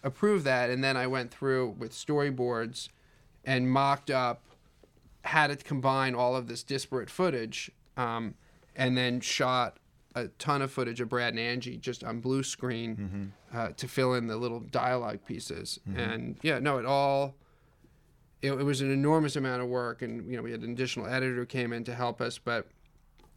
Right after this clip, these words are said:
Speaker 1: animating the storyboards, maybe we'll put that on the second D V D to show,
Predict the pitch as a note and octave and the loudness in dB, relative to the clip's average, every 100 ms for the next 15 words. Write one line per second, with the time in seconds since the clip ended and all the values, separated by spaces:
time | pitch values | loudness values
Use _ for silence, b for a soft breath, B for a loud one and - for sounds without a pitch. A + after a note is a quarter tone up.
0 | - - C#3+ D3+ D3 C#3 C3+ B2+ - C#3 | -12 -4 2 4 4 2 0 -4 -2 0
1 | C3 B2 B2 A2+ B2+ B2+ A#2 - G#2 A#2 | 0 0 -4 -4 0 0 -2 -4 -6 -6
2 | A#2 A#2 - B2 B2 A#2 A#2 A#2 B2 A#2 | -6 -6 -4 -2 -4 -6 -8 -6 -6 -6
3 | - B2 | -6 -6